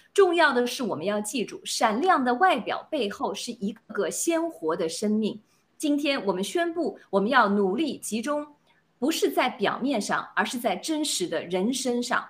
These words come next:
这次奥运无法庆祝奥运会精神，因为他们不公正。在接下来的六十天中的每一天到开幕式之前，我们将在每日分享突出政治犯的案例，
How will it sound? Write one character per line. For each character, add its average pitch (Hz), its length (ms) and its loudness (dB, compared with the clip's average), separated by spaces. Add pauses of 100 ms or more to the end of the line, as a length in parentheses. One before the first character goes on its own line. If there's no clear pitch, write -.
(360)
这 339 160 2
次 247 140 -4
奥 285 340 6
运 262 320 -2
无 240 180 -2
法 208 300 0
庆 240 240 -2
祝 202 140 -2
奥 220 200 0
运 196 200 0
会 180 160 -4
精 220 260 -4
神， 180 280 -6
因 247 120 0
为 233 100 0
他 220 160 -4
们 214 140 -2
不 262 140 -4
公 170 200 -6
正。 156 220 -6 (280)
在 277 180 2
接 330 160 0
下 320 140 0
来 220 120 2
的 240 80 0
六 311 160 0
十 254 160 -6
天 254 300 -4
中 262 180 -2
的 202 160 2
每 156 140 -4 (100)
一 285 100 -4
天 247 320 0
到 196 320 4
开 330 200 -2
幕 269 120 -2
式 233 160 -8
之 240 160 -8
前， 175 320 -4 (380)
我 202 100 2
们 196 140 4
将 277 220 0
在 247 160 2
每 196 340 2
日 254 220 -2
分 294 260 -4
享 170 340 -4
突 302 220 -8
出 294 180 -6
政 294 220 -4
治 233 140 -4
犯 226 260 -4
的 - 60 -8
案 214 320 -4
例， 226 180 -8